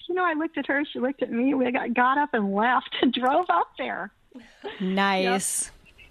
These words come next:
Speaker 1: That was our first encounter, and we thought, "Oh my God, this place.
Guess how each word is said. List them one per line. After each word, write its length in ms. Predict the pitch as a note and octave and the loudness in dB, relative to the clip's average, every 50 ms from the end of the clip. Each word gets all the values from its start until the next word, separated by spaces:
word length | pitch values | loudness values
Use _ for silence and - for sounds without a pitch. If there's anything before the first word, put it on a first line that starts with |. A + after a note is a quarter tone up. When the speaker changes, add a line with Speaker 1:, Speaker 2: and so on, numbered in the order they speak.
| - _ _ _ _ - C#4+ - - A#3 A3+ B3 | -20 _ _ _ _ -18 -18 -18 -18 -18 -8 -2
Speaker 1:
That 200 | B3+ B3 A#3+ A#3 | 0 0 0 0
was 120 | B3+ C4+ C4 | -2 -4 -2
our 160 | - A#3+ A#3 A#3+ | 0 0 0 0
first 280 | - - B3+ B3 - - | 0 0 0 0 0 -2
encounter, 520 | A#3 G#3+ A3 - - B3 A#3 B3 A#3+ A3 | -2 -2 0 2 2 2 4 4 2 2
and 100 | G#3 G#3+ | 0 0
we 80 | A#3 A#3+ | 0 -2
thought, 220 | A#3 - A#3+ - - - _ - | -2 -2 -4 -4 -4 -6 _ -8
"Oh 300 | - - G4+ A4+ A4+ G4+ | -4 0 0 0 2 2
my 240 | F#4 F#4 F4+ F4+ E4+ F4+ - | 0 0 0 0 -2 -4 -2
God, 400 | G4 G4+ A4 G#4+ F#4 C4+ A#3+ B3 | -2 -2 0 0 0 -2 -2 -2
this 120 | - D#4+ E4 - - | -4 -4 -6 -6 -12
place. 540 | - - - - G4+ A4 A4+ G4+ F#4 C4 - | -18 -8 -2 0 2 2 2 2 0 -2 -4